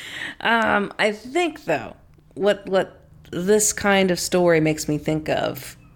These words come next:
I guess, especially, especially towards the end, where everyone, the nibbling at the edges that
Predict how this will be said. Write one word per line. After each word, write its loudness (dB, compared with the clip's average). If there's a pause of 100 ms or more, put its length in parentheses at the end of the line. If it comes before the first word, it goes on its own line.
I -6
guess, -4
especially, 0
especially 2
towards 0
the 4
end, -2
where 4
everyone, 2
the 4
nibbling 4
at 2
the 4
edges 2
that -2